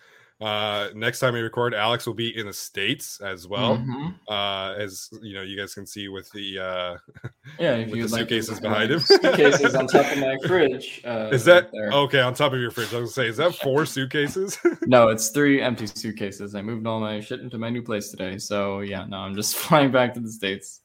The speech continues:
Speaker 2: at this
Speaker 1: Love
Speaker 2: point.
Speaker 1: to see it,
Speaker 2: Uh,
Speaker 1: so.
Speaker 2: but yeah, no, I'll be, I'll be flying out of here on Saturday, and, uh, yeah, we're all, we're all excited for that.
Speaker 1: There we go, getting ready for Christmas back home. So,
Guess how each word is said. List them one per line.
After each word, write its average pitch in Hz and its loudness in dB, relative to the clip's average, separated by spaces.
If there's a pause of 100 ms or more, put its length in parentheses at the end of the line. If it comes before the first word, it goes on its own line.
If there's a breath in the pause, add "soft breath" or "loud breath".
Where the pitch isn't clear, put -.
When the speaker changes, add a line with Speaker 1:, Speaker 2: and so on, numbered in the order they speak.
(100)
Speaker 2:
at - -16 (760 loud breath)
this 107 -4
Speaker 1:
Love - -20
Speaker 2:
point. 98 -2
Speaker 1:
to 90 -14
see - -6
it, - 8
Speaker 2:
Uh, 113 4
Speaker 1:
so. 110 -8
Speaker 2:
but 143 4
yeah, 98 -2
no, - -10
I'll 67 -8
be, 101 -8 (100)
I'll 117 -12
be 107 -8
flying 107 -6
out 104 -4
of 101 -6
here 104 -4
on 104 -4
Saturday, 135 -6
and, - -10
uh, 170 -6
yeah, 156 -6
we're 113 -10
all, 117 -6
we're 120 -8
all 143 -4
excited 135 -2
for 127 -8
that. 98 -4 (1300)
Speaker 1:
There 82 -18
we 82 -16
go, 87 -8
getting 92 -8
ready 95 -8
for 90 -8
Christmas 104 -6
back 98 -4
home. 85 -10
So, 90 -8